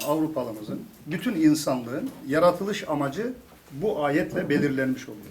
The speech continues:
Yani Allah'a kulluktur, kul olmaktır. Peki biz bu kulluğu Allah'ı razı edecek şekilde nasıl yerine getirmemiz mümkün olur?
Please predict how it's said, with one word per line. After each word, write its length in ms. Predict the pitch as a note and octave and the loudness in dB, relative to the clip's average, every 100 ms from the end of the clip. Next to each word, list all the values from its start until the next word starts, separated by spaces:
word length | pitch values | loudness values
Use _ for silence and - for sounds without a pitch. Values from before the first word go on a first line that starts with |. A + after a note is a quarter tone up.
| - | -4
Yani 280 | F3+ D3 B2+ | 2 2 2
Allah'a 600 | D#3+ D#3 D3 C#3 G#3 - - - - _ _ - | 2 4 4 4 0 -4 -14 -20 -20 _ _ -12
kulluktur, 460 | - C#3 D3+ D3+ - - - - | -6 -2 -2 -4 -14 -20 -20 -10
kul 160 | F3 | -6
olmaktır. 520 | B2+ G#2+ - - - - - - - - - - - - - - - - _ - | -6 -6 -16 -20 -12 -10 -10 -12 -20 -20 -20 -20 -20 -20 -20 -20 -20 -20 _ -10
Peki 340 | F#3+ - G3+ F3 | -8 -6 -6 -4
biz 280 | G3+ D3 | -4 -4
bu 140 | A#3 - | -4 -4
kulluğu 540 | F3 D#3+ C#3+ C3+ A2 - - - - | -2 0 2 0 0 -8 -20 -20 -2
Allah'ı 460 | D#3 E3+ G3 G3 F#3+ | 2 6 6 6 6
razı 340 | F3 E3 F#3+ | 6 6 4
edecek 400 | F3+ E3 E3 F#3 | 4 2 0 -2
şekilde 560 | - D3 D#3 D#3 G3+ F3+ | 0 -2 0 0 2 6
nasıl 400 | F#3 - F3+ C3+ - | 6 6 0 -2 -4
yerine 300 | B2+ C#3 C3+ | -2 0 0
getirmemiz 720 | B2 B2 - B2 A#2+ A2 - - - - B2+ | -2 -6 -6 -8 -8 -8 -10 -12 -18 -14 -2
mümkün 300 | C3 C#4 D4+ | 0 0 -6
olur? 200 | D#4 | -10